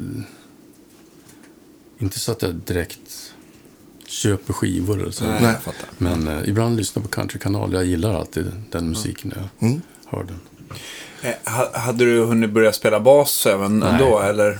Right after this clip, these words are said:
Speaker 2: Nej.
Speaker 1: Nej, du, men jag hade spelat mandolin, fiol och gitarr. Så gitarr spelade jag när jag
Speaker 2: Okej.
Speaker 1: var där.
Speaker 2: Mm.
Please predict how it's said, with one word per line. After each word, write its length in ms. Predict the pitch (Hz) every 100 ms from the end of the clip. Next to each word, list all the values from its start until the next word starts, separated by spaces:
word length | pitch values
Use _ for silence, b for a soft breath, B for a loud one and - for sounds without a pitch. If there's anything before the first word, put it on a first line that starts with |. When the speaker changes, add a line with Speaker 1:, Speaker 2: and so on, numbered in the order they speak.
| 104
Speaker 2:
Nej. 180 | 110 113 -
Speaker 1:
Nej, 280 | 90 87 90
du, 100 | -
men 240 | 113 120
jag 280 | 117 117 117
hade 180 | 117 117
spelat 340 | - 120 110
mandolin, 580 | 110 107 104 113 113 107
fiol 480 | - 92 87 87 87 - - - B B B B B B B
och 80 | 101
gitarr. 520 | 95 - 147 80 - 95
Så 180 | -
gitarr 360 | 92 95 123 101
spelade 420 | - 85 78 73
jag 140 | 73 80
när 80 | - - 90
jag 40 |
Speaker 2:
Okej. 100 | 90 85
Speaker 1:
var 80 |
där. 260 | 92 82 92 - -
Speaker 2:
Mm. 220 | 113